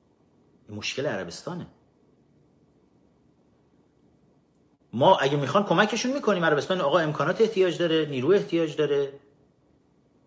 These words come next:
کمک می‌کنیم. ولی جنگ آمریکا نیست که آمریکا بخواد واردش بشه.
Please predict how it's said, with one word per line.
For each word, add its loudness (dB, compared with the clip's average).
کمک -4
می‌کنیم. -6
ولی -2
جنگ 2
آمریکا 4
نیست 2
که 2
آمریکا 0
بخواد -6
واردش -8
بشه. -14